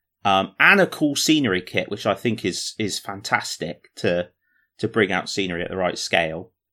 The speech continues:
Um, and what we're gonna do, uh, so myself and, uh, Ben the Bass, Mister C, are gonna get the Grandmaster Edition,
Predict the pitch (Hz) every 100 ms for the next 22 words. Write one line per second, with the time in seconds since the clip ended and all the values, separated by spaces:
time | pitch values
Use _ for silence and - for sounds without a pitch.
0 | _ _ _ _ - 95 90 87 85 90
1 | - _ _ _ _ _ _ _ _ _
2 | - - - 113 135 127 123 131 120 127
3 | 101 90 104 117 - 101 101 107 95 _
4 | _ 127 110 - 156 135 127 - - 113
5 | 113 107 - 104 101 120 120 110 117 135
6 | - - - - - 117 - 113 - 120
7 | 147 - _ - - _ - 117 110 110
8 | 135 123 117 123 113 117 _ 123 117 113
9 | 110 160 156 143 123 - 104 98 104 117
10 | 147